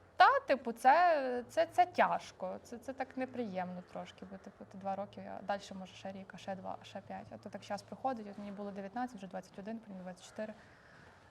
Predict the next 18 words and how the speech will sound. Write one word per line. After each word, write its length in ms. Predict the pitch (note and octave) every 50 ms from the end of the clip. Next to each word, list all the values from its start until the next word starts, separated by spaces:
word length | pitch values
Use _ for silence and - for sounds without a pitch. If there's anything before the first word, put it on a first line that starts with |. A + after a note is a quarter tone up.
| - - -
Типу. 360 | - G3 F#3+ - - - - - - - - - - - - - - - - - - - - - _ - - - -
Проте, 500 | C4+ C4 C4 - D#4 E4+ F#4+ G#4 G#4+ G4+
ну, 180 | F4 D#4+ C4+ A3+
друзі, 460 | G3+ G#3 B3+ E4 G4 A4 G#4 G4 G4 F#4+ G4 - - - - -
друзі, 340 | B3+ C4+ D4+ D#4+ D4 C4+
в 20 | B3+
мене 200 | C4 C#4 C#4+ C#4+
їх 120 | C#4 C#4+
небагато, 460 | D4+ C#4 B3+ C4 C4+ D#4 E4+ E4+ E4
але 100 | C#4 B3+
в 20 | A#3
мене 180 | A3+ A3 G#3+
вони 140 | G#3 G3 F#3+
є. 280 | F#3+ F#3 G3+ A3 B3 C4+ C#4 B3+ - -
Не, 280 | B3+ A#3+ A#3 A#3 A#3 A3
не 200 | - - A#3+ B3+
то, 80 | -
що 480 | D4+ - C#4+ B3 A3 G#3 G3+ G3+ G3